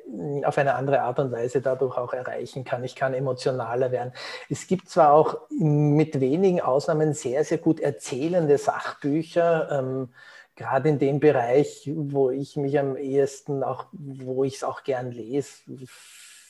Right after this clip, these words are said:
würde ich jetzt beispielsweise einen Michael Lewis, ähm, nennen, der Dinge geschrieben hat wie, ähm, Money-, die Vorlage für den Brad Pitt-Film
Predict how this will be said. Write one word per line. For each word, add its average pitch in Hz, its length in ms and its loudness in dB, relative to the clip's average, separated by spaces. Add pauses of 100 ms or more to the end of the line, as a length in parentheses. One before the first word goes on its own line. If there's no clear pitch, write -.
(140)
würde 123 180 -6
ich 98 220 -10
jetzt - 220 -14
beispielsweise 123 640 -4
einen 127 200 -4
Michael 120 360 -2
Lewis, 151 400 -2 (460)
ähm, 147 240 2 (200)
nennen, 143 680 0
der 123 180 0
Dinge 127 320 -4
geschrieben 123 580 -6
hat 123 260 -4
wie, 123 380 -6
ähm, 127 460 -8
Money-, 131 420 -4 (300)
die 131 240 -6
Vorlage 127 460 0
für 127 200 -2
den 123 380 -8
Brad 117 280 -6
Pitt-Film 127 840 -4